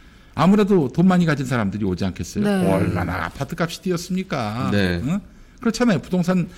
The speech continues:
Speaker 1: 가치가 얼마나 올랐어?
Speaker 2: 음.
Speaker 3: 음.
Speaker 1: 그러니까 차, 경기도 살던 사람들, 어? 서울 살다가 집값이 너무 올라서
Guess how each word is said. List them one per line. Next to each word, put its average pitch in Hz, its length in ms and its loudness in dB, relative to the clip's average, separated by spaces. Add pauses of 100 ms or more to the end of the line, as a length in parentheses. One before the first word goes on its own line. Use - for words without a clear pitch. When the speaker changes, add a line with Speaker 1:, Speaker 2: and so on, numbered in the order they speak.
(140)
Speaker 1:
가치가 165 320 -2
얼마나 165 260 4
올랐어? 147 420 0
Speaker 2:
음. 110 40 2
Speaker 3:
음. 98 400 -2 (460)
Speaker 1:
그러니까 98 300 0 (220)
차, - 160 -8 (260)
경기도 117 340 -4
살던 117 280 -4
사람들, 107 500 -6 (360)
어? 143 120 -4 (240)
서울 190 360 2
살다가 165 380 2
집값이 - 400 -4
너무 143 180 -2
올라서 139 440 0